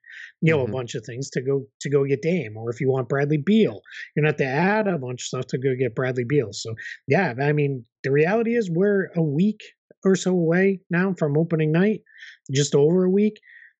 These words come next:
Speaker 1: they're gonna play without Ben Simmons. There's no chance he's
Speaker 2: No.
Speaker 1: gonna play on opening night for this team. I, I would be stunned if that happened 'cause I can't even imagine what that would be like. So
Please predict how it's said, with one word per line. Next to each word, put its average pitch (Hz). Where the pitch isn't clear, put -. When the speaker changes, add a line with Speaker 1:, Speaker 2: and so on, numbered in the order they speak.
Speaker 1:
they're 156
gonna 196
play 180
without 147
Ben 135
Simmons. 110
There's 147
no 170
chance 190
he's 92
Speaker 2:
No. 135
Speaker 1:
gonna 117
play 123
on 120
opening 120
night 131
for 123
this 110
team. 123
I, 147
I 139
would 156
be 160
stunned 143
if 147
that 143
happened 156
'cause -
I 180
can't 190
even 170
imagine 160
what 135
that 135
would 117
be 147
like. 92
So 113